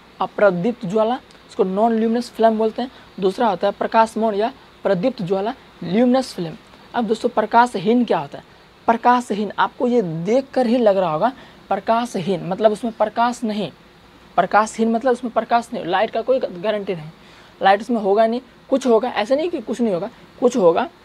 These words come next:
कुछ मात्रा में, ज़्यादा नहीं होगा। प्रकाशहीन, प्रकाशहीन या अप्रदीप्त ज्वाला, इसमें क्या होता है दोस्तों? oxygen की पर्याप्त मात्रा, क्या? oxygen की पर्याप्त मात्रा में इसे जलाया जा सकता है।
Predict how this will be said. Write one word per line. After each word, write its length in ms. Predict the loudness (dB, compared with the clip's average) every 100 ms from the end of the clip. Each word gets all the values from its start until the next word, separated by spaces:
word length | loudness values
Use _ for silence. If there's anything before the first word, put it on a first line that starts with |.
| -20 -20 -8
कुछ 140 | 0
मात्रा 320 | 2 2 0
में, 100 | -4 -2
ज़्यादा 220 | 0 2
नहीं 140 | 2
होगा। 180 | -2 -6 -16 -20 -6
प्रकाशहीन, 520 | -4 4 4 2 -4 -14 -18 -20 -20 -20 -20 -20 -20 -20 -20 -20 -20 -20 -20 -4
प्रकाशहीन 520 | -2 4 4 4 0 0
या 80 | 0
अप्रदीप्त 580 | -2 0 0 0 -2 -4
ज्वाला, 340 | -4 -2 -4 -6
इसमें 220 | -2 2
क्या 120 | 2
होता 140 | 2 0
है 40 |
दोस्तों? 200 | -2 -4 -2
oxygen 340 | -2 0 -2
की 180 | 0 -4 -6 -16 -6 0
पर्याप्त 400 | 4 6 4 0
मात्रा, 340 | -10 -10 -16
क्या? 220 | -4 -4 -4 -14 _ -6
oxygen 340 | -4 0 0
की 100 | 0
पर्याप्त 500 | -2 0 4 4 4 -2
मात्रा 300 | -4 -4 -8
में 60 |
इसे 200 | -6 -6 -8 _
जलाया 300 | -4 2 2 2
जा 140 | -2
सकता 200 | -8
है। 60 | -18